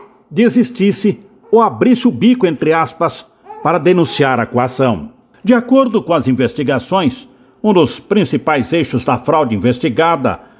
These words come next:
passa pela importação irregular do metanol. O produto que chega ao país pelo porto de Paranaguá, Paraná,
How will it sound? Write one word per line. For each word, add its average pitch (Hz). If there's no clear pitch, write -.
passa 165
pela 170
importação 185
irregular 180
do 135
metanol. 131
O 123
produto 135
que 131
chega 131
ao 131
país 143
pelo 120
porto 135
de 107
Paranaguá, 135
Paraná, 127